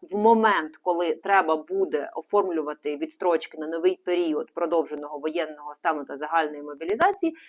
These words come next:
набувають чинності зміни, які змінюють, е, такий порядок. Але я думаю, ми з вами розберемося. Отже, що нас чекає? Чи дійсно ця, е,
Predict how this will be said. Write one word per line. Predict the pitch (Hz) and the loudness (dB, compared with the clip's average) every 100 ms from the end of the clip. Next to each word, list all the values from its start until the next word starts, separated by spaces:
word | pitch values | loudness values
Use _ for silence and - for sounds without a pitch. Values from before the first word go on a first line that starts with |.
| _ | _
набувають | 185 170 175 262 277 - | -4 2 6 6 6 0
чинності | 262 233 233 220 214 - 160 | 0 2 0 -2 -4 -4 -8
зміни, | 156 202 185 170 233 370 - | -2 2 2 4 2 2 2
які | 370 370 294 311 - | 2 2 0 -2 -6
змінюють, | 185 202 233 269 254 226 214 _ - _ | -2 2 4 4 6 4 2 _ -20 _
е, | 165 165 156 | -2 0 0
такий | 156 185 214 | -2 2 2
порядок. | 214 180 151 - - _ _ - | 4 2 2 0 -8 _ _ -2
Але | 330 339 | 2 4
я | 277 | 6
думаю, | 226 226 220 208 208 | 6 6 6 4 2
ми | 202 | -2
з | 170 | 2
вами | 180 175 175 | 2 4 0
розберемося. | 175 151 170 165 147 139 - - _ _ _ | -2 -2 -2 0 -2 -6 -20 -20 _ _ _
Отже, | 214 196 147 143 - _ | 6 6 2 -12 -14 _
що | - - - 175 | -18 -4 2 2
нас | 208 233 | 4 0
чекає? | - 302 285 277 294 302 311 _ | -2 4 10 12 10 4 -2 _
Чи | - 190 | -6 -6
дійсно | 165 220 381 403 233 - - | -2 4 6 6 2 0 -6
ця, | - 226 208 185 - | 0 8 10 10 6
е, | 165 156 | -2 -4